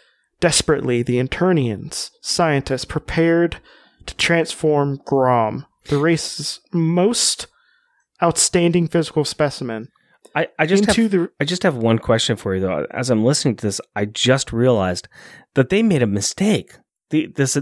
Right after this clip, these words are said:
Speaker 2: these, they, these Eternians made a mistake. Why didn't they just go and talk to He-Man?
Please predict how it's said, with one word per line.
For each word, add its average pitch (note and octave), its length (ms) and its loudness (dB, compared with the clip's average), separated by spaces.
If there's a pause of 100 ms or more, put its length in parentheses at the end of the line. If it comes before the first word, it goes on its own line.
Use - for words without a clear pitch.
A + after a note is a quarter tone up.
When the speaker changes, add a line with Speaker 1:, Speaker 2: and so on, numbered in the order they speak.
(100)
Speaker 2:
these, C#3 200 0 (220)
they, F3+ 240 0
these E3 240 0
Eternians F#3+ 400 0
made D#3 140 0
a D#3+ 40 0
mistake. E3 380 -2 (440)
Why D3+ 340 2
didn't A3+ 240 0
they E3+ 100 0
just C3 380 -2
go A2+ 180 2
and C#3 100 -2
talk A#2 200 -4
to - 100 -18
He-Man? G3 540 0